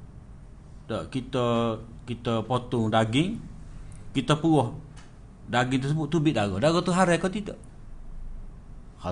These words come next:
tu tidak haram. Maksud dia darah tu darah masfuh. Eh? Jadi darah tu sendiri dia, dia kira-kiranya tidak jelas jugalah. Maka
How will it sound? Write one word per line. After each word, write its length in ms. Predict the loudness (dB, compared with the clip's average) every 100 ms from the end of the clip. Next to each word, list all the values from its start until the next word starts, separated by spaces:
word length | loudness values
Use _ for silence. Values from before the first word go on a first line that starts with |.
| -2
tu 80 | 0
tidak 240 | 0 0
haram. 480 | -2 0 0 0 -4 -2
Maksud 320 | 0 0 0
dia 160 | 2
darah 320 | 6 6 6 2
tu 80 |
darah 240 | 0 2 2
masfuh. 400 | 2 0 -6 -8 -10 -14 -16 -8 -2
Eh? 160 | -2 -4 -12 -4
Jadi 120 | 4 8
darah 320 | 10 10 10 6
tu 80 | 4
sendiri 320 | 4 4 4
dia, 320 | 2 2 2 -2 -8 -10 -10 -12 -12 -14 -14 -14 -14 -14 -14 -14 -14 -8
dia 560 | -2 2 2 2 2 -2 -4 0
kira-kiranya 480 | 0 4 6 6
tidak 240 | 6 6 8 8
jelas 240 | 10 10
jugalah. 400 | 8 4 0 -2 -6 -16 -12 -2
Maka 240 | 0 0